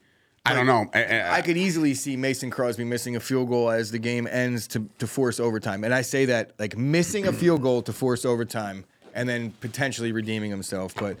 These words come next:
Speaker 2: this
Speaker 1: Yeah.
Speaker 2: game is scary to me. The Lions are in the position that they deserve to be in finally, uh, getting points at home. Not finally. It's been happening the last couple times. But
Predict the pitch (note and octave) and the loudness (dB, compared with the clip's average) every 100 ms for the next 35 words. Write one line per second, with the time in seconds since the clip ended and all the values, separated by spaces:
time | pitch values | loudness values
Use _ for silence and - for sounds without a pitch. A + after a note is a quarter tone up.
0 | - - D3+ F2+ D#3+ C3+ A2+ - A2 G#2+ | -12 -2 -2 2 0 0 -2 -4 -2 0
1 | G#2+ G#2+ G#2+ A2 A#2 B2 B2 A2 A2+ G#2+ | -2 -4 -2 -2 0 0 -2 0 0 0
2 | A2 - - C3+ D3 B2+ C3 B2 C3+ A#2 | -2 -6 -6 0 0 2 0 -2 -4 0
3 | A#2 A2+ G#2+ C3 A#2+ A#2 C3 C#3 D3 B2+ | 0 -2 0 0 0 -2 0 0 -2 -2
4 | D3 C#3 D3 D#3 D#3 - - - _ A2 | -2 0 0 -2 -4 -10 -20 -20 _ -4
5 | G#2+ G#2 G#2+ B2+ C3 A2+ C3+ C3 A2+ A#2 | -2 -4 -4 -2 -2 -4 -4 -4 -2 -2
6 | A#2+ C3 C3 C#3 A2+ A#2+ A2 G2+ G2 F#2+ | 0 -2 -2 -2 -2 -4 -4 -4 -6 -6
7 | A2 G#2 C3 B2 A#2 G#2+ G#2+ G#2 G2+ - | -8 -2 -2 0 -2 -2 -6 -4 -6 -4
8 | G#2 F#2 G2+ F#2+ - A2+ G2+ | -8 -6 -8 -8 -4 -4 -4